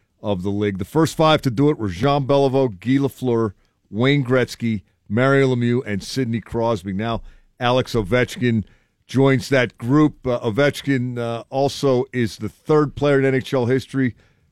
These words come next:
to score at least six hundred career regular season goals before getting his hands on a cup.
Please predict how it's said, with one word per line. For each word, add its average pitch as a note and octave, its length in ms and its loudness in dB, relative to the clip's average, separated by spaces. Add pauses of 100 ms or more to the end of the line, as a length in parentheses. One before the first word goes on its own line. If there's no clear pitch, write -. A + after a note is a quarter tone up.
to A#2 100 -14
score C3+ 300 2
at B2 80 0
least C3+ 320 -2
six - 380 -6
hundred C#3 360 -2
career C3 480 2
regular B2 400 0
season A#2 440 -4
goals A#2+ 320 0
before C#3 600 -2 (600)
getting B2+ 180 4
his A2+ 140 0
hands A#2 320 2
on A#2 120 0
a G#2 40 -2
cup. - 400 -2